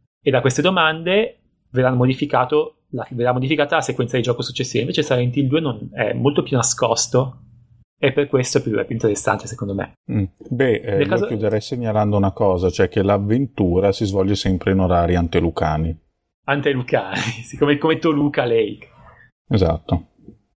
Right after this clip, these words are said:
Speaker 2: No, avevi altro da aggiungere, Monopoli?
Speaker 1: Eh, no, sem-, semplicemente lo potete trovare per PlayStation due e P C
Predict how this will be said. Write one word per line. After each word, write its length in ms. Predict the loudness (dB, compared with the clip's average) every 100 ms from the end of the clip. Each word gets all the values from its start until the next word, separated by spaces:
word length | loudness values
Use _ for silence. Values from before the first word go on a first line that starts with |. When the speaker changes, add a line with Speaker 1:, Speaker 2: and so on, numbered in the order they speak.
| _ -2
Speaker 2:
No, 160 | 2
avevi 240 | 2 4 4
altro 280 | 2 0
da 220 | 2 4 2
aggiungere, 380 | 2 0 0
Monopoli? 480 | 0 0 -2 0 0
Speaker 1:
Eh, 1080 | 0 -2 _ _ _ _ _ _ -2 0 2
no, 180 | 2 0
sem-, 220 | -4 -12
semplicemente 600 | -12 -8 -6 0 2 4
lo 100 | 2
potete 300 | 2 -2 0
trovare 720 | 0 4 2 4 4 4 2
per 160 | -2 -4
PlayStation 420 | -4 -4 -2 0
due 300 | 2 2 2
e 80 | 0
P 120 | -2
C 140 | -2